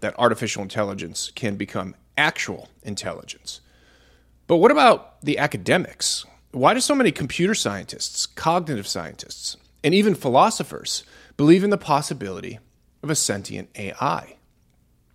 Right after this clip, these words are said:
Well, first of all, let me just make the obvious point that having a P H D doesn't somehow exempt a person from the powerful influence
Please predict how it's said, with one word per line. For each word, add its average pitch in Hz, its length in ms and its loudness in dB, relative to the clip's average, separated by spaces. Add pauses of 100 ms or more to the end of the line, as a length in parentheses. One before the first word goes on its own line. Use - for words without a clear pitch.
(160)
Well, 135 80 0
first 254 300 6
of 147 80 2
all, 123 240 4 (560)
let 190 100 4
me 247 80 4
just 233 200 2
make 185 160 2
the 156 100 6
obvious 139 340 4
point - 400 -6 (880)
that 139 200 4
having 240 400 4
a 151 60 2
P 190 280 2
H 127 300 4
D - 400 -4 (400)
doesn't 208 260 6
somehow 190 360 6
exempt 143 500 4
a 113 40 -4
person 98 360 -8
from 107 160 -8
the 104 80 -8
powerful 175 600 2
influence 104 580 -6